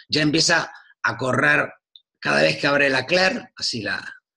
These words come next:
la cortina de su negocio f-, virtual, el taxímetro dice que ya está a menos tres mil, menos cien, menos cuatrocientos, menos quinientos, a lo que sea. Los gastos fijos son, estás tributando,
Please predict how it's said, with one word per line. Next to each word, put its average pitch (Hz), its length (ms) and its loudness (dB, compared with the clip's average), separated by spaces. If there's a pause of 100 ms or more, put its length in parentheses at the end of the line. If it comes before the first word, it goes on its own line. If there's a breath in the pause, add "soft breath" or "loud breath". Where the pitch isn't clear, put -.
(360)
la - 120 -8
cortina 139 480 0
de 127 80 0
su 139 100 -2
negocio 180 460 2
f-, - 180 -8
virtual, 185 720 -2 (320)
el 120 200 -6
taxímetro 151 560 2
dice 139 280 0
que 123 100 -2
ya 127 100 0
está 135 240 0
a - 20 -2
menos 131 340 -2
tres 110 200 -6
mil, 82 280 -12 (200)
menos 120 420 -4
cien, 78 340 -4 (140)
menos 127 300 -4
cuatrocientos, 101 680 -6
menos 135 300 -2
quinientos, 101 420 -4 (220 loud breath)
a 110 100 -2
lo 120 120 0
que 127 100 0
sea. 101 340 -2 (200)
Los 104 100 -6
gastos 139 260 -4
fijos 151 240 -2
son, 139 300 -2 (220 loud breath)
estás 147 240 -4
tributando, 127 840 0